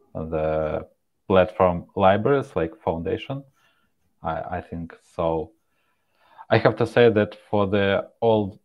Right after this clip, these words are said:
full Apple ecosystem, uh, Foundation libraries, Kotlin provides own wrappers,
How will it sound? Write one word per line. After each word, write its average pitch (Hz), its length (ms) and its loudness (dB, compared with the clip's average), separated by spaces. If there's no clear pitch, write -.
full 113 380 0
Apple 98 400 0
ecosystem, 92 760 -6
uh, 85 380 -6
Foundation 95 480 -4
libraries, 85 640 -6
Kotlin 85 360 -6
provides 82 580 -6
own 90 300 -4
wrappers, 95 600 -6